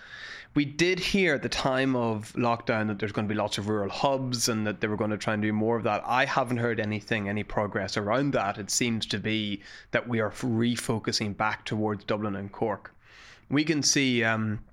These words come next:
in terms of our workforce, uh, it's quite a young workforce. We're a tech company. We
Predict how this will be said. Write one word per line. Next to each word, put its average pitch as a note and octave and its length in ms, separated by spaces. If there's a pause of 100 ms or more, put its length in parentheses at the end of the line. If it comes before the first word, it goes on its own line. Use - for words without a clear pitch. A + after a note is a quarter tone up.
(600)
in C#3 100
terms A#2 220
of A2 40
our G#2+ 140
workforce, A2 680 (360)
uh, A2 160
it's - 120
quite C3 180
a A2+ 40
young B2+ 200
workforce. C3+ 460
We're G2+ 100
a G2 40
tech - 280
company. B2 600 (400)
We D3 440